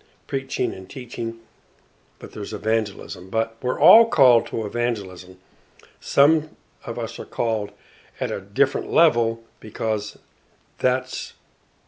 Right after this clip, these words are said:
one of the fivefold ministries, and we get called to it. But if you look at the Great Commission, Matthew twenty-eight, eighteen to twenty, Jesus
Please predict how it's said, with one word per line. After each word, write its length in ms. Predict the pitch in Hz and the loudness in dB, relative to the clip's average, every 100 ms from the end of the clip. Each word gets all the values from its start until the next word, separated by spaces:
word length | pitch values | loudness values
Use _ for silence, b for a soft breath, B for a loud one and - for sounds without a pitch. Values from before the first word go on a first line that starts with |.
| _ - | _ -6
one 120 | 117 | -4
of 100 | 101 | -6
the 80 | 104 | -8
fivefold 520 | 117 104 - 104 98 | -8 -8 -8 -10 -8
ministries, 480 | 110 104 - - 101 | -8 -10 -14 -18 -16
and 100 | 101 | -14
we 80 | |
get 140 | 101 101 | -14 -12
called 280 | 113 113 104 | -8 -8 -8
to 120 | 92 | -12
it. 80 | - b b b b b b b b | -16 b b b b b b b b
But 100 | 131 | -4
if 140 | 127 139 | -2 -2
you 60 | |
look 260 | 139 160 156 | 0 2 2
at 260 | 131 120 - _ | 0 -2 -10 _
the 80 | 120 | -6
Great 260 | 120 131 | -2 -2
Commission, 580 | - 120 143 143 104 110 | -4 0 0 0 -6 -6
Matthew 320 | 113 110 113 | -4 -6 -6
twenty-eight, 500 | 110 131 117 120 127 | -6 -2 0 2 0
eighteen 340 | 113 113 117 104 | -2 -6 -8 -10
to 80 | 95 | -8
twenty, 340 | - 165 117 | -6 -4 -4
Jesus 520 | 107 123 113 104 - | -6 -8 -10 -12 -14